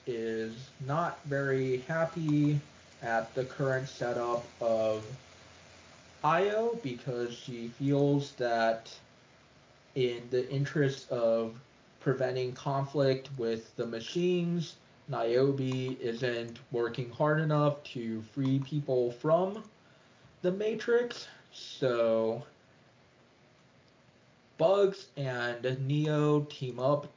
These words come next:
to infiltrate and go back into the Matrix. Um, Bugs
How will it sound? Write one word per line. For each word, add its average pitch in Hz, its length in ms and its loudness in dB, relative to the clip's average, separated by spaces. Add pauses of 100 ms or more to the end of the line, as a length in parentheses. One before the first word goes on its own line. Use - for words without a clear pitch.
(200)
to 117 540 -2 (640)
infiltrate 156 880 2 (260)
and 113 360 -4
go 110 180 0
back 123 480 0
into 143 720 2 (640)
the 160 80 0
Matrix. 175 800 0 (120)
Um, 113 720 -2 (1300)
Bugs 131 540 2